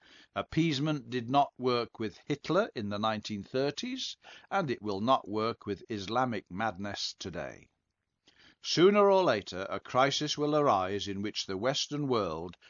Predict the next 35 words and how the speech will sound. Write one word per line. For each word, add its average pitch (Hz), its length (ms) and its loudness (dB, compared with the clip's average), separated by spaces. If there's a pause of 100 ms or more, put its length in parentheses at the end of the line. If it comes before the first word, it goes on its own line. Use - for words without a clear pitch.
(140)
will 95 140 -2
have 110 260 0
to 95 100 -8
confront 107 640 -6
this 95 260 -6
enemy. 60 480 -8 (540)
As 98 140 -4
the 104 100 -6
Times 165 480 6
newspaper 139 640 0
of 127 140 2
London 139 480 2
put 113 240 -6
it 160 220 -2
in 117 120 -2
an 113 140 -6
editorial 127 800 0 (140)
some 139 240 -2
time 165 320 6
ago, 104 400 -2 (480)
"We 131 300 2
are 123 160 6
going 139 340 2
to 147 120 -4
have 120 240 -2
to 98 100 -6
get 95 240 -4
ready 95 380 -4
for 85 180 -8
war 85 420 -4
with 87 180 -8
Iran." 87 500 -10 (1400)
The 139 120 4
Lebanon 156 600 6
War 90 480 -2